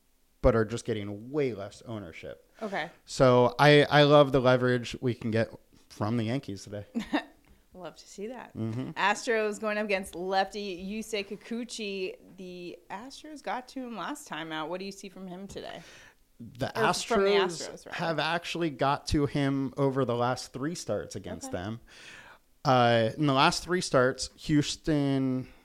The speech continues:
Speaker 1: he went a total of eight innings, had, gave up five home runs and thirteen runs.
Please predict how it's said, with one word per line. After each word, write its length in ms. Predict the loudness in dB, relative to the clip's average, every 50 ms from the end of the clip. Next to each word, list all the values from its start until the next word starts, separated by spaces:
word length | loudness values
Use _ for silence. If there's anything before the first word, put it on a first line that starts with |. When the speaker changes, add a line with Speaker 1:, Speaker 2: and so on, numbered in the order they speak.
| _ _ _ _ -4
Speaker 1:
he 140 | 0 2
went 220 | 4 4 4 2 2
a 40 | 0
total 340 | 4 8 8 8 8 8
of 120 | 4 2 0 0
eight 200 | 0 0 2 2
innings, 500 | 2 0 0 0 -2 -4 -6 -6 -8 -10 -12 _ -6
had, 460 | 0 2 2 2 2 0 -4 -4 0
gave 200 | 2 4 4 4
up 200 | 4 2 0 0
five 320 | 0 0 2 2 2 0
home 240 | 0 -2 -2 -2 0
runs 340 | 0 0 0 -2 -2 -4 -6
and 220 | -6 -6 -6 -6 -6 0
thirteen 520 | 2 2 2 2 0 -4 -4 -4 -4 -4 -4
runs. 480 | -6 -8 -8 -10 -14 -14 -12 -12 -12